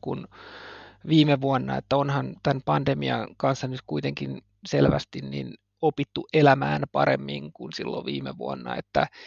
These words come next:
että vaikka näitä tulee, näitä leviämisaaltoja ja joudutaan tekemään talouden sulkutoimia, niin, niin kuitenkin sitten tuotantoa ja talouden rattaita on, on opittu pitä-, pysy-, niin kuin pitään paremmin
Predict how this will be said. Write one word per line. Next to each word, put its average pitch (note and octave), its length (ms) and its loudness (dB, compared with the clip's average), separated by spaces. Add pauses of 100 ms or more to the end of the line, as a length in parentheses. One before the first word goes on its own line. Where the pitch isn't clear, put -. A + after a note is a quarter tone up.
(380)
että - 200 -2
vaikka C#3+ 260 0
näitä C3+ 300 0
tulee, C3+ 420 4 (400)
näitä - 360 -2 (720)
leviämisaaltoja C#3 1160 6
ja C3+ 300 2
joudutaan C3+ 600 -2
tekemään C#2 380 -4
talouden C2+ 440 0
sulkutoimia, C2+ 840 -8
niin, - 200 -10 (140)
niin C3+ 320 -12 (120)
kuitenkin C3+ 380 -8
sitten - 220 -10
tuotantoa C3+ 640 -2 (680)
ja C#3+ 180 0
talouden C3 380 4
rattaita C3+ 520 2
on, C3+ 300 0
on C#3 200 -6
opittu C3+ 480 -6
pitä-, C3+ 300 -4 (100)
pysy-, C#3 280 -6
niin C3+ 180 -8
kuin C3+ 420 -14 (480)
pitään C3 340 2
paremmin C3+ 440 0